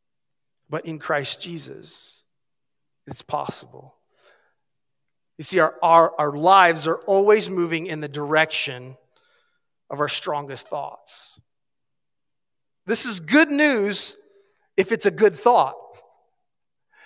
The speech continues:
However, it's also bad news if we have negative thoughts.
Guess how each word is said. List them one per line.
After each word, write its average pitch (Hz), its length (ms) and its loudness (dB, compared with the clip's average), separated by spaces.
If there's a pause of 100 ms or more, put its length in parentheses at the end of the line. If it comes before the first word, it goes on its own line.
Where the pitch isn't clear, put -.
(160)
However, 240 500 4
it's 226 140 0
also 226 340 4
bad 208 540 0
news 175 560 -4 (1700)
if 160 160 -12
we 190 80 -4
have 180 140 -4
negative 170 440 -6
thoughts. - 600 -18